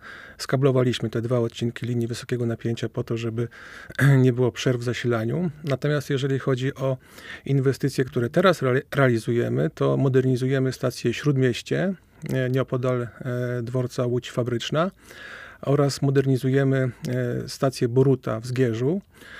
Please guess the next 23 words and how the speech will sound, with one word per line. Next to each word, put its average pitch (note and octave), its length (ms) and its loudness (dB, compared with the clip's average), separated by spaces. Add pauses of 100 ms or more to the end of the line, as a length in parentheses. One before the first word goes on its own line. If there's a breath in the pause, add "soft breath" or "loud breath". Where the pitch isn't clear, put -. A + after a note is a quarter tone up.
(200 loud breath)
która C3 220 0
będzie B2+ 260 2
w A#2+ 40 -10
przyszłości C3 480 -4
służyła C3 380 0
też - 300 -4
E B2+ 60 4
C, B2 280 -2 (140)
e, B2 240 -2
Zgierz. B2+ 500 -2 (580 loud breath)
E, C3 280 2
oraz, F#3 420 0
e, - 20 6 (260)
na C3+ 140 4
dniach, C#3 500 0
e, C3+ 120 0
oddaliśmy C3 800 0
nowy C3+ 440 4
obiekt, A#2+ 600 -2
e, B2 220 -2
stację B2 400 -2
Srebrna, B2+ 540 0
e, C3+ 40 -4